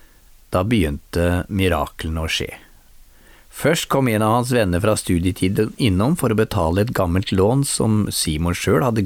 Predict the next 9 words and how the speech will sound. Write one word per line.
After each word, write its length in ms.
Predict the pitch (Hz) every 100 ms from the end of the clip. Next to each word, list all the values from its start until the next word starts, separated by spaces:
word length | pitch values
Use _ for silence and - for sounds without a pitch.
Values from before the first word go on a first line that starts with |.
| 92
glemt 560 | 85 80 82 - - - - - -
for 80 |
lenge 380 | 92 95 82 87
siden. 320 | - 69 - - _ - - - - - - -
To 140 | 165 202
tusen 320 | 139 139 170
kroner. 300 | 147 104 107 - - - - - _ _ _ - - - - -
Simon 380 | - 117 135 151
foreslo 320 | 143 110 -